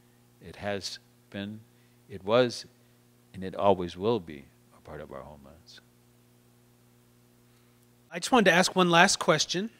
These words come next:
Speaker 2: um, about the culture today, what's, what's going on. Do you have an opinion about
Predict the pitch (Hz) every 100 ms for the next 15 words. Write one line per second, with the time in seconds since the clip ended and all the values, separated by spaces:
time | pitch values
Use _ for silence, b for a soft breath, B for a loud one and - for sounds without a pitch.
0 | b b b _ _ - 156 156 151 120
1 | _ _ _ _ _ _ _ _ - 135
2 | 180 165 - _ 180 - 175 - 156 -
3 | 147 160 143 127 139 - - 147 - 151
4 | 139 143 135 123 113 165 202 196 170 190
5 | 190 185 165 - 135 170 175 151